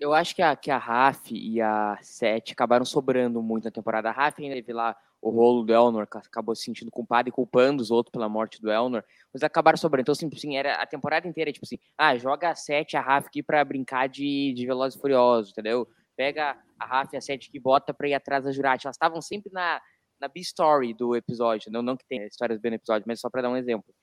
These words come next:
Então, elas acabaram sempre sobrando. Então, então é, é um fim de uma história mal contada da Raf e da Sete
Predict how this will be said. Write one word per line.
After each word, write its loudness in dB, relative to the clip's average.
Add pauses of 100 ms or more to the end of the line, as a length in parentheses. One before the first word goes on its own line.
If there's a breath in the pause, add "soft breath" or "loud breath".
(160)
Então, 2
elas 0
acabaram 6
sempre -4
sobrando. 2
Então, -6 (160)
então -2
é, 2
é 8
um 4
fim -2
de 0
uma 4
história 2
mal 8
contada 0
da -4
Raf -2
e -14
da -6
Sete -10